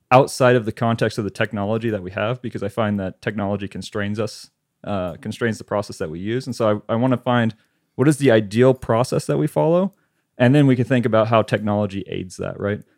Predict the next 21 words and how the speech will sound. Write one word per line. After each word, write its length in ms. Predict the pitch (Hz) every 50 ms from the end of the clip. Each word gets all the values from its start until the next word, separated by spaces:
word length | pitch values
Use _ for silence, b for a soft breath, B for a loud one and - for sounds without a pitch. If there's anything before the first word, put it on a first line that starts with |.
| _ _ _ _ -
Um, 380 | 120 117 113 110 104 101 101 - -
and 240 | 120 120 123 120 - _ _ -
every 220 | - 135 139 156 127
time 220 | 170 151 151 143
that 100 | 135 127
I 40 | 117
s-, 100 | 110 -
try 180 | - - 139
to 80 | 131 123
look 180 | 117 120 117 -
into 140 | 120 120
the 80 | 113 107
process, 480 | - - 117 110 107 - 110 101 95 -
I 100 | 95 113
find 220 | - 120 113 110
a 40 | 104
blog 300 | 90 101 98 101 101 -
post 200 | - 98 95 -
that 100 | - 95 98
you've 180 | 95 95 92
written 320 | 101 98 - - 92 87